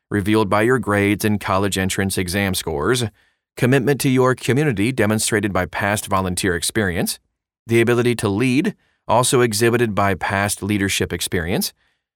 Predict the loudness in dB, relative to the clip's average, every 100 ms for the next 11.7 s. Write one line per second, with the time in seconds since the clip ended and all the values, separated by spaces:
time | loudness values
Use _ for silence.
0 | _ -2 0 2 0 0 0 0 -4 -16
1 | _ _ _ 0 4 2 2 0 0 0
2 | 0 2 2 0 0 0 0 0 2 0
3 | -4 -10 _ _ _ _ _ _ 0 2
4 | 2 2 2 2 2 -2 -4 -2 -2 0
5 | 2 2 2 0 0 -2 -12 -20 _ -2
6 | 0 0 0 0 0 -2 -4 -2 -2 2
7 | 0 0 -2 -2 -2 -2 0 0 0 -2
8 | 0 0 -2 -4 -2 -2 -4 -4 -2 0
9 | 0 -2 0 0 0 -2 -2 -4 0 0
10 | 0 0 -2 -2 0 4 4 2 -2 0
11 | 0 0 0 0 -2 -6 -8